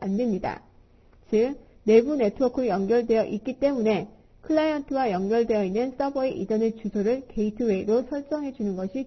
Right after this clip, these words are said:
중요하죠. 그래야만 실질적으로 서버를 통해서 인터넷을 사용할 수 있으니까요.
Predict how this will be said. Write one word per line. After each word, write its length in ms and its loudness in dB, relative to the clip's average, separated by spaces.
중요하죠. 480 0
그래야만 680 2
실질적으로 840 -2
서버를 360 -4
통해서 480 -6
인터넷을 520 -4
사용할 380 -6
수 140 -16
있으니까요. 680 -6